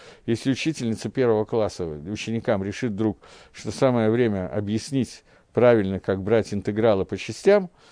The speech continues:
то ученик первого класса, который не знает, что два плюс один равняется три в начале своего обучения, то ему будет тяжело немножко понять, э, процесс интегрирования по частям.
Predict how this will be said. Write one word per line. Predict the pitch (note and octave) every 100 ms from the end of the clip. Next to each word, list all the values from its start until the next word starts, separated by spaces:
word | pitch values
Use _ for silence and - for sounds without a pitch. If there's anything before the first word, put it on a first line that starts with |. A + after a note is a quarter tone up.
| - _
то | B2+
ученик | B2 E3 F3+
первого | - C#3 C3
класса, | E3 F#3+ -
который | - A2 A2+
не | A#2
знает, | A2 A#2+ G2+ F2+
что | -
два | F#2 G#2
плюс | G2 G2 -
один | G2+ G2
равняется | G2 G#2 G2+ G2+ A#2
три | A2+ G3 G#3+ _ - _ -
в | G2+
начале | A2+ G#2+ A2+ F#2
своего | - G#2 G2 F#2+ E2+ -
обучения, | G2 G#2+ - F#2+ D#2+ D#2+ - - - - -
то | B2 A#2+
ему | B2+ G3
будет | G3 E3 -
тяжело | B2+ B2+ D3 F3
немножко | D3 C3 A2+ -
понять, | - A#2 C#3 C#3 - _ - - _ - -
э, | - G2+ F#2
процесс | G#2+ - D3+ B2+
интегрирования | A2 A2 G#2+ C3 A#2+ G#2+ G#2
по | G#2
частям. | - - - D2